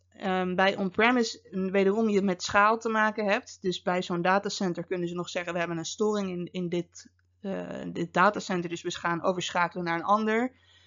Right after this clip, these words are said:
Dat doe je makkelijker als je een grote saas-provider bent dan als je iets on-premise hebt draaien. Dus over het algemeen, uitzonderingen daar gelaten, eh, kan je verwachten minder storingen te hebben. Plus,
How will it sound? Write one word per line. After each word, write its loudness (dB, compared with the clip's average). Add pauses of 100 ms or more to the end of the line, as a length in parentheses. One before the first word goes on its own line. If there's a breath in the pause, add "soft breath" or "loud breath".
(160 soft breath)
Dat 2
doe 2
je 6
makkelijker 4 (260)
als -4
je 2
een -2
grote -2
saas-provider 0
bent -6
dan -2
als -6
je -8
iets -14
on-premise -6
hebt -20
draaien. -18 (1160)
Dus 0
over 6
het -6
algemeen, 4
uitzonderingen -6
daar 0
gelaten, -4 (580)
eh, -4 (140)
kan 0
je 0
verwachten 0
minder 0
storingen -2
te -20
hebben. -12
Plus, -2